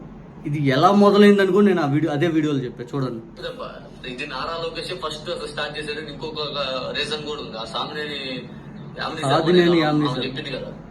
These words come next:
Speaker 2: నన్ను వ్యక్తిగతంగా ట్రోల్ చేశారు. తర్వాత వల్లభనేని వంశీ చెప్పాడు కదా,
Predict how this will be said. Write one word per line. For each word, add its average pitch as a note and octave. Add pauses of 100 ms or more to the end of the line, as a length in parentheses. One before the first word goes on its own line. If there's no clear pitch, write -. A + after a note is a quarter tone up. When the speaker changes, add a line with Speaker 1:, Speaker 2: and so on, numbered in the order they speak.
(640)
Speaker 2:
నన్ను A2+
వ్యక్తిగతంగా D3
ట్రోల్ C3+
చేశారు. A#2
తర్వాత C#3+
వల్లభనేని D3+
వంశీ C#3+
చెప్పాడు D3
కదా, G#2+